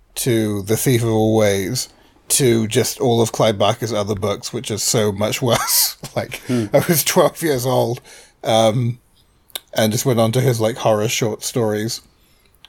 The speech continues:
Speaker 1: Some of those would be great to adapt. Um, but yeah, The Thief of Always is about a kid who, um, gets taken to this sort of holiday house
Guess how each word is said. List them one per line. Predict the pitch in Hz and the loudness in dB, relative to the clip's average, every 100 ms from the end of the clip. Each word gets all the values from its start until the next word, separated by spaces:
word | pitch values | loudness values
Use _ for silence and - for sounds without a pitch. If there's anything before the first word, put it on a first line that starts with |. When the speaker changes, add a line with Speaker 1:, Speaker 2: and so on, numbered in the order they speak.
| _ | _
Speaker 1:
Some | - 147 135 | 0 2 4
of | 107 | 4
those | 120 110 | 4 2
would | 104 | -2
be | 95 | -8
great | 101 101 95 | -6 -4 -4
to | - 104 | -6 -6
adapt. | 95 98 - - - _ _ _ _ - - | -6 -8 -10 -14 -20 _ _ _ _ -18 -8
Um, | 107 95 101 120 _ _ - - _ _ _ | -6 -6 -8 -14 _ _ -20 -20 _ _ _
but | 156 | 4
yeah, | 160 | 4
The | |
Thief | 160 220 | 6 4
of | 196 | 6
Always | 170 165 147 | 6 6 2
is | |
about | 139 135 | 2 2
a | 127 | 2
kid | - 131 | 0 0
who, | 139 131 127 | 2 4 4
um, | 120 117 117 120 123 - _ _ _ _ _ _ _ _ _ | 4 2 0 -2 -4 -8 _ _ _ _ _ _ _ _ _
gets | 131 110 - | -2 0 -2
taken | 147 123 135 123 | 0 0 0 0
to | 135 | 0
this | 113 113 | 2 0
sort | - 127 | 0 -2
of | 113 113 - - _ _ _ _ _ - | -2 -2 -4 -10 _ _ _ _ _ -10
holiday | - 151 127 117 117 | -2 0 2 2 0
house | 113 120 113 - - - | 0 0 0 -2 -4 -6